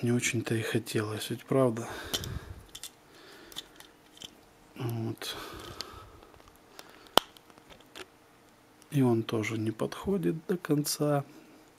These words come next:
В общем, ну и ставить я один не буду тогда, что я его щас буду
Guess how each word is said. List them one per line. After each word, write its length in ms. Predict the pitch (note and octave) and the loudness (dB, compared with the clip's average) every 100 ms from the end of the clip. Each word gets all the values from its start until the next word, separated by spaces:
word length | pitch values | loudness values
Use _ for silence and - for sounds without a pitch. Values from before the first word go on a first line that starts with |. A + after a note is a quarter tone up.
| - - - - - - | -16 -14 -12 -10 -10 -12
В 60 | - | -10
общем, 340 | - A#2+ A#2 | 0 2 4
ну 180 | D3 D3 | 8 8
и 260 | A#2+ B2 - - - | 6 2 0 -6 -6
ставить 500 | - - C3+ A#2 G#2+ | -2 4 6 6 6
я 140 | B2+ A#2+ | 6 6
один 280 | A#2 B2 | 6 6
не 140 | A#2+ A2+ | 8 6
буду 400 | C#3 C3+ G#2 G#2 | 6 4 4 0
тогда, 440 | - A2+ A2+ A2 G2 - - - - - - - - - - - - | 0 0 0 0 -2 -8 -20 -20 -18 -20 -20 -20 -20 -18 -18 -20 -18
что 240 | - - A#2+ | -12 -4 0
я 200 | A2+ A2 | 2 2
его 180 | A2 G#2+ | 0 0
щас 260 | - A2 | 0 0
буду 400 | A#2 A2+ A#2 A#2 | 2 0 0 -2